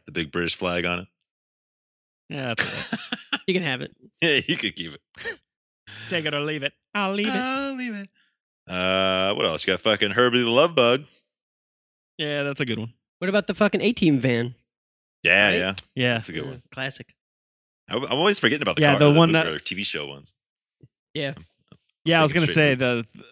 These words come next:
Speaker 2: the, once you said T V shows, I thought of the A-Team van,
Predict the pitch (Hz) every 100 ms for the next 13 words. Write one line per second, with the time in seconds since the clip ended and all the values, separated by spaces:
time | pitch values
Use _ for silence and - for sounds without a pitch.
0 | _ _ _ _ 175 165 180 190 - 156
1 | 127 - 143 147 139 135 120 120 135 127
2 | 120 123 143 165 151 147 147 151